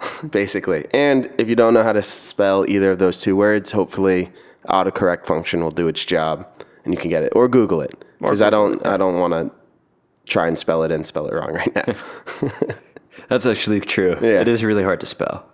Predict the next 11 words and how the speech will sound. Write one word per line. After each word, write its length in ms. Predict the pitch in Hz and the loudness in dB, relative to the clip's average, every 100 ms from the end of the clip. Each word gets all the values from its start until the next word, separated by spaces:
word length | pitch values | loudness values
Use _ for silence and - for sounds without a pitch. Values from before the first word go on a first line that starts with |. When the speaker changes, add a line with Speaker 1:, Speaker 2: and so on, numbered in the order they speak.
| - | -4
Speaker 1:
But 320 | 90 - - - _ | -2 -2 -10 -20 _
Speaker 2:
Yeah. 240 | - 87 - - _ - | -4 -4 -6 -14 _ -4
Speaker 1:
thanks 200 | 127 - | -2 0
for 120 | 156 | 0
listening 340 | 120 - 117 | 0 0 0
in 280 | 107 160 98 - - | 2 0 -4 -8 -2
on 440 | 104 98 95 90 - _ _ | 0 0 -2 -4 -10 _ _
episode 460 | - 110 110 113 98 | -4 -2 -2 -4 -4
three. 320 | - 110 135 - | -2 -2 -2 -4
Speaker 2:
Episode 480 | 87 - - 95 | -6 -4 0 0
three. 300 | - 104 95 | 0 0 0